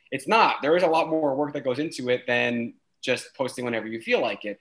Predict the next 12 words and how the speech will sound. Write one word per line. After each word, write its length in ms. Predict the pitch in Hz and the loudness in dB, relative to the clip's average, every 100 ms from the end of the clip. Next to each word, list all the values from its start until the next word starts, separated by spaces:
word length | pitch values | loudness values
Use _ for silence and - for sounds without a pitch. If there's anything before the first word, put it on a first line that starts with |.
| - - | -16 -2
And 120 | 131 | 4
even, 440 | 170 165 151 - - | 6 6 2 -2 -2
Sarah, 320 | - 180 170 | 4 6 8
the 80 | 156 | 8
way 100 | 170 | 8
you're 140 | 170 | 6
describing 540 | 160 - 165 190 170 | 4 2 4 4 4
it, 80 | 147 | 2
this 160 | 170 170 | 0 0
is, 140 | 175 | 2
like, 200 | 160 151 | 2 2
you 420 | 151 180 175 165 | 2 4 6 6